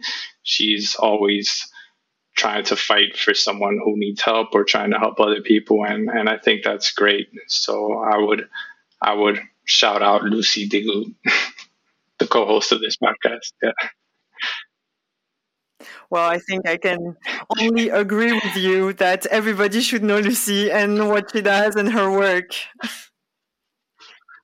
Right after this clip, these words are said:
Speaker 2: And finally, last but not least, um, talking about Creole and, um,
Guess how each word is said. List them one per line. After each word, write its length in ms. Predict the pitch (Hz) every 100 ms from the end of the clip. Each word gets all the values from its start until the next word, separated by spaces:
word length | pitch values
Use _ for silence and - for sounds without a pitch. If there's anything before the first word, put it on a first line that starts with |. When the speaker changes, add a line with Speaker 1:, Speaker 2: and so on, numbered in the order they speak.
| _ - - - - -
Speaker 2:
And 360 | 208 208 208 - - -
finally, 840 | - 240 247 226 202 196 202 214 -
last 280 | 202 254 277
but 160 | 226
not 280 | 202 165 165
least, 680 | 214 294 240 277 - - - _ _ - - - -
um, 760 | 190 190 190 190 185 185 180 180
talking 320 | - 180 185 185
about 420 | 165 160 165 -
Creole 840 | - 170 170 254 247 240 247 240
and, 420 | 220 185 185 175
um, 720 | 180 165 160 160 160 156 156